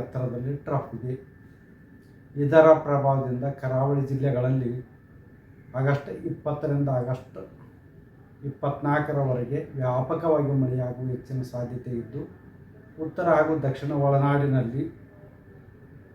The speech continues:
ಆಗಸ್ಟ್ ಇಪ್ಪತ್ತರಿಂದ ಆಗಸ್ಟ್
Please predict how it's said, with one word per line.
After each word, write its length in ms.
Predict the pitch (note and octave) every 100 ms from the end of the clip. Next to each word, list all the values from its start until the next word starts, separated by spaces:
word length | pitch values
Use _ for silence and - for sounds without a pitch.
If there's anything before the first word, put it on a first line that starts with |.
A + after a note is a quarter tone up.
| - - - - - - - - - - - -
ಆಗಸ್ಟ್ 340 | C#3+ C#3+ C3+ D3
ಇಪ್ಪತ್ತರಿಂದ 640 | C#3+ - D#3 - C#3+ C3+
ಆಗಸ್ಟ್ 460 | C3 C3 C3 -